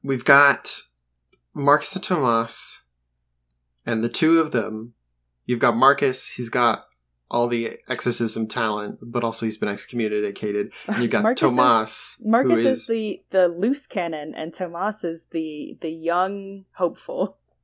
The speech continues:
Speaker 1: Yeah, he, he's the rising star. He's got, he's naive and got no experience, though. So, uh, maybe the two of them <laughs> together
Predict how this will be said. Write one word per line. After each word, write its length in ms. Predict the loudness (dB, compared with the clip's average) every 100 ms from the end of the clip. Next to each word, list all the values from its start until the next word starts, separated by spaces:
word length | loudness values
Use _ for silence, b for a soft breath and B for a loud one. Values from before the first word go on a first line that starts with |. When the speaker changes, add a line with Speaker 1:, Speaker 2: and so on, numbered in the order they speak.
| _ _ _
Speaker 1:
Yeah, 500 | 2 2 2 -2 -6
he, 220 | -4 -2 -2
he's 320 | -4 -6 -2
the 220 | 0 2
rising 380 | 2 2 2 -2
star. 320 | 0 0 0
He's 220 | -2 -4
got, 380 | -4 -4 -6 -8 b b b _ _ _ _ -10 -10 -8
he's 200 | -6 0
naive 360 | 2 4 2
and 100 | 0
got 180 | 2 0
no 120 | 2
experience, 720 | 0 -2 0 0 0 -6 -4
though. 300 | -4 -4 -6 -2
So, 420 | 0 0 -2 -10 _ _ _ b b b -4
uh, 220 | -2 0
maybe 260 | 4 4 4
the 100 | 4
two 260 | 6 10 10
of 180 | 8 4
them 300 | 2 2 0
<laughs> 0 |
together 760 | -2 2 4 2 -2 -4 -8